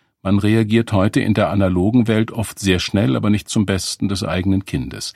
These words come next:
Deshalb können wir in vielen Fällen nicht von einer durchgängigen Überbehütung ausgehen. Diese findet oft nur fragmentiert statt,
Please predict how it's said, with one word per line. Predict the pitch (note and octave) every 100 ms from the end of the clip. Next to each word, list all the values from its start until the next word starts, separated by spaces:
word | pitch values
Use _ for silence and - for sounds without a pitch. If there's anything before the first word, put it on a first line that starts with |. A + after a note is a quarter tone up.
| - _ _
Deshalb | E2 B2+ - - - -
können | G#2+ A2+ A2+
wir | G#2+
in | F2+
vielen | F#2 - G#2+ F2+ F#2
Fällen | A2 G#2 A#2 A2+
nicht | A#2+ - - -
von | G#2+
einer | G2 F2+ E2+
durchgängigen | F2 A2 C3 - - G2+ G#2+ G2 F2+
Überbehütung | F#2 C3 A#2+ A#2+ G2+ G2 G2+ - F#2
ausgehen. | - G2 A2 - A2 A2 A2 _ _ _ _ C3
Diese | G#2+ A2+ G#2+ B2
findet | - F#2+ F#2+
oft | - G#2 - G#2+
nur | G2
fragmentiert | - F#2+ D#2+ D2+ D#2 B2 B2
statt, | - A2+ A2